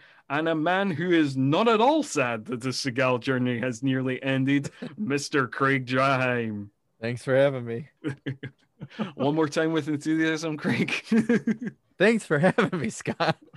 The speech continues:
Speaker 1: Ah, that's, that's more like it. That's the attitude we want. So, as always, before we dive into this one,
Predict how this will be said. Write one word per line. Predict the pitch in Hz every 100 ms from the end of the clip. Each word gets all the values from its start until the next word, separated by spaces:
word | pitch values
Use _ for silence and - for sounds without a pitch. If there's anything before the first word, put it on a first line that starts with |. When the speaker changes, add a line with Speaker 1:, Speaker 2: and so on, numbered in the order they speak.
| - -
Speaker 1:
Ah, | 131 131
that's, | 139 139
that's | 156 147 143
more | 143 123
like | 123
it. | 131 120 -
That's | 156 151
the | 147
attitude | 143 131 131 131 120
we | 120
want. | 120 117 113 - 269 _ - - 302
So, | - - 196 180
as | 196 208 202
always, | 190 196 170 147 147
before | 165 147 202
we | 196
dive | 165 156 160 156 151
into | 160 160 143
this | 139 151 151
one, | 131 120 120 131